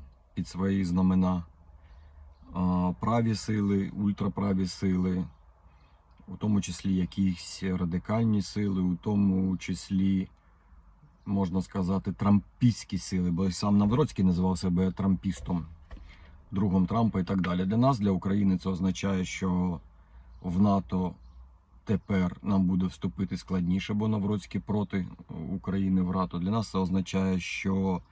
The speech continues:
націонал-центристською може стати Польща, хоча вона зараз розділена навпіл, майже п'ятдесят на п'ятдесят відсотків. Це найгірший сценарій. Ви пам'ятаєте наші сценарії, коли у нас вибирали на межі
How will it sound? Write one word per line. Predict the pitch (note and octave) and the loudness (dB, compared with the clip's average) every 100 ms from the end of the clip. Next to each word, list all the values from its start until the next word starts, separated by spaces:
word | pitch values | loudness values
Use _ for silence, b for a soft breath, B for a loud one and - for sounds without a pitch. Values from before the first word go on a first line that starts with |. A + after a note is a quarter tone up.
| B B B B B B | B B B B B B
націонал-центристською | - G#2 G2+ A2 G#2+ A2 G#2 - A#2+ A2+ - B2+ A#2+ - - F#2+ F#2+ | 2 2 2 2 4 4 2 4 4 4 4 6 4 0 -2 2 4
може | F#2+ F#2+ F2+ | 4 2 0
стати | F2 - F#2+ F#2 - | -6 -2 -2 -2 -4
Польща, | F2+ - C#3+ A2 | -4 -4 -4 -2
хоча | G2 F#2 | -2 0
вона | A2+ A2+ G#2 | 2 4 4
зараз | G#2+ G#2+ G2+ | 2 2 2
розділена | G2 F#2 G2+ G2 G#2+ G#2+ G#2 G#2 G2 - - | 2 2 2 2 2 2 2 2 0 -4 0
навпіл, | G#2 F#2 - E2+ C2+ - - | 2 2 -2 -8 -8 -12 -6
майже | G2 G2+ G2 F#2+ | -2 0 0 -2
п'ятдесят | G2+ F#2+ F2+ G2+ | 0 -2 -2 -4
на | F2 | -4
п'ятдесят | - F2+ | -6 -6
відсотків. | F#2 - F2+ - - | -6 -6 -10 -10 -12
Це | - G3+ | -4 0
найгірший | G2+ F#2+ A#2 B2+ A#2 | 0 2 0 0 -4
сценарій. | G2+ - G2+ F2 D#2+ - B B B B B B | -6 -2 0 0 -2 -8 B B B B B B
Ви | - G2+ | -6 -2
пам'ятаєте | G#2+ G2+ F#2+ G#2 F#2 G#2 | 2 2 2 0 2 2
наші | G2 F2+ F2 | 2 0 -6
сценарії, | - - G2 F#2+ G#2+ G2+ G2 F#2+ F#2 F#2 | -8 -4 0 2 2 2 2 2 0 -2
коли | E2+ F#2+ F#2+ | -2 -2 0
у | F#2 | 2
нас | F#2 F#2 - - | 2 0 -4 -6
вибирали | F2+ F2+ F#2 F#2+ G2+ G2+ F#2 | -4 0 0 0 0 0 2
на | F#2 | 2
межі | F#2 F#2+ F2 G2 F#2 | 4 2 2 2 0